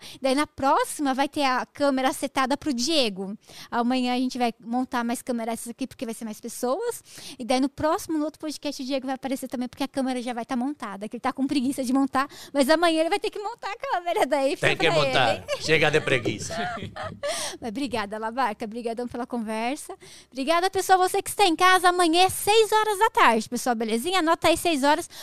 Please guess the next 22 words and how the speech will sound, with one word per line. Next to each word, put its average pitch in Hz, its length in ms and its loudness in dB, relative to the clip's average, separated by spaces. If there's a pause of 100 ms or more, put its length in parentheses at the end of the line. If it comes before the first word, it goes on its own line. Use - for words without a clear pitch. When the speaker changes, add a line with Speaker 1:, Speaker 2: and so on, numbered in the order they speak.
(100)
Speaker 1:
Vou 277 140 4
abrir 330 200 6
a 330 60 2
caixinha 330 280 0
de - 100 -4
perguntas 302 340 2
lá 302 140 6
no 370 80 0
Instagram 339 380 2
pra 339 120 0
você 320 180 -2
mandar 320 240 2
aí 320 60 2
pra 330 120 -2
mim 339 100 0
e 403 40 -4
pras 381 200 -2
meninas, 294 400 -4
belezinha? 233 560 -4 (640)
Beijos, 392 500 0
é 427 160 6
nóis, 427 460 2